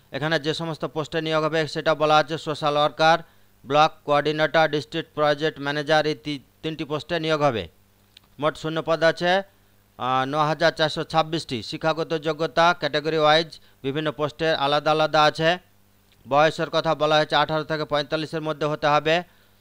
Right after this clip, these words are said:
এখানে বেতনক্রম দেওয়া আছে, সোশ্যাল ওয়ার্কারের বেতন পনেরো হাজার থেকে আঠারো হাজার,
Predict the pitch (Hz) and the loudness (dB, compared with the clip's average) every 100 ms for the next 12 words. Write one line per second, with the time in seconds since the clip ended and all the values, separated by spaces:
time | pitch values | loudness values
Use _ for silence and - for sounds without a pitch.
0 | _ _ _ 131 151 143 147 160 151 160 | _ _ _ -6 -4 -2 -2 -2 -4 -2
1 | 160 147 147 151 151 165 170 175 _ _ | -2 2 6 6 6 4 2 2 _ _
2 | _ _ _ - 156 - 160 139 151 156 | _ _ _ -8 -6 -2 -2 0 0 0
3 | 151 147 147 156 160 - 151 156 151 156 | 0 -2 0 0 0 -4 -2 0 0 -2
4 | 143 151 139 147 151 151 151 165 | -4 -2 0 2 0 0 4 4